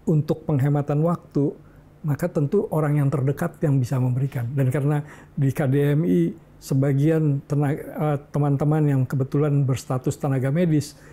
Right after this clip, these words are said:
juga sudah terlatih, maka dia merupakan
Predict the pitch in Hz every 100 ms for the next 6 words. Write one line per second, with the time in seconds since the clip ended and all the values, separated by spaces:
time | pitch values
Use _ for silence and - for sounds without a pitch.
0 | - - 160 151 - 185 135 120 - -
1 | - - 165 143 135 - 147 143 - -
2 | - - - - 135 160 156 139 160 156
3 | 143 139 151 170